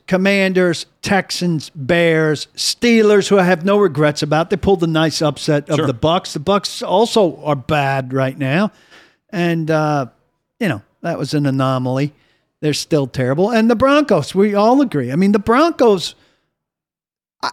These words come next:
Speaker 1: I didn't think the Broncos, I, I thought the Broncos would be the last place team in the A F C West. I don't have a lot, I,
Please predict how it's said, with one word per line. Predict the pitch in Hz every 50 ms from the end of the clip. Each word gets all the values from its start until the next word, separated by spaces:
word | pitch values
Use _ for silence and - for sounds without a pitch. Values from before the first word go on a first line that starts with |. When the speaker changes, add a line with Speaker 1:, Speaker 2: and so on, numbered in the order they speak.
| _ _ _ -
Speaker 1:
I | 269 269 320 370 370
didn't | 392 349 269
think | - 262 226 170
the | 208
Broncos, | 170 151 185 185 185 175 - 180 170 156 - - - -
I, | 185 202 - - 254 277
I |
thought | 269 - 311 277
the | - 220
Broncos | 175 214 202 196 170 180 165 160
would | 165 147
be | 165 160
the | 156
last | 151 156 156 151 143 - -
place | - 170 156 151 135 - -
team | - - 175 165 151 147
in | 143
the | 139 135 139
A | 135 131
F | 120 -
C | - - 127
West. | 120 127 139 165 214 233 - - - - _ _ _ -
I | - 226 269
don't | 311 294 240 214
have | 202 190 180
a | 170
lot, | 170 170 165 170 170 165
I, | 190 196 196